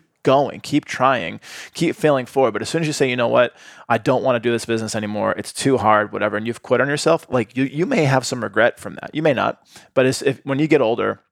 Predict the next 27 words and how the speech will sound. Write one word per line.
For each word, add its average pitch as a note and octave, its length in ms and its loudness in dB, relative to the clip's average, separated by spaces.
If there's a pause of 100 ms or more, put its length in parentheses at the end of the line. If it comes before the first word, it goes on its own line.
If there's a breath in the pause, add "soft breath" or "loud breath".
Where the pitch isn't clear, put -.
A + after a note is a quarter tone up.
(180)
the A#2+ 80 -4
one A#2+ 140 0
thing A#2 120 -4
I've A2+ 140 -2
learned, G2 200 -2
and G2 100 -2
I've G#2 100 -2
heard A2 160 -2
this G2+ 140 -4
from G#2+ 80 -8
a G#2+ 40 -4
lot G#2 120 2
of - 40 -10
people, G#2 200 -8
plus - 240 -2
my G2+ 100 -2
own F#2+ 80 -4
experiences, G2+ 540 -4
is, G2 100 -8
like, F#2+ 240 -2 (560 loud breath)
people C3 240 0
die B2 160 4
on A2+ 80 0
their A2 100 -4
deathbed G#2 380 0
with F#2+ 160 -8
regret. F2 380 -4